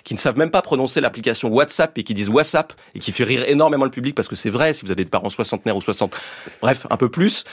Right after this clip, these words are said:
ouais, voilà, euh, on pho-, on refotographie des photos qui étaient déjà numériques, et il vous raconte tout ça, il vous dit comment lui, au fond, ça suffit à le faire rire,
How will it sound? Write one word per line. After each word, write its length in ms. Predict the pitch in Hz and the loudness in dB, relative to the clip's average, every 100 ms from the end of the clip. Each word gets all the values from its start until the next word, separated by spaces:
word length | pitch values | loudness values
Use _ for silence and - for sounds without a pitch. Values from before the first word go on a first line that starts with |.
| - - - - | -18 -20 -14 -2
ouais, 220 | 123 123 | 0 2
voilà, 340 | 120 156 160 117 | 4 4 4 4
euh, 140 | 113 | 2
on 160 | 131 127 | 2 2
pho-, 220 | - 156 | 2 4
on 100 | 131 | 6
refotographie 640 | 127 160 156 147 127 131 139 | 4 4 2 2 2 0 0
des 120 | 127 | 2
photos 340 | 147 - 156 | 2 2 2
qui 80 | - | 2
étaient 140 | 123 | 0
déjà 240 | 113 120 123 | 2 2 2
numériques, 420 | 123 131 156 165 | 2 2 2 0
et 60 | 127 | 0
il 40 | |
vous 120 | 120 | 2
raconte 360 | 127 151 190 175 | 2 2 0 -4
tout 80 | 143 | -2
ça, 160 | - | 2
il 60 | 208 | 2
vous 120 | 135 | 2
dit 120 | 180 | 0
comment 220 | 175 139 | 2 2
lui, 180 | 135 180 | 2 2
au 80 | 196 | 0
fond, 160 | - 190 | 0 -2
ça 140 | 131 | -2
suffit 280 | - 117 147 | -4 -2 0
à 40 | |
le 60 | 117 | 0
faire 200 | 107 87 | -2 -2
rire, 240 | 135 165 | -4 -4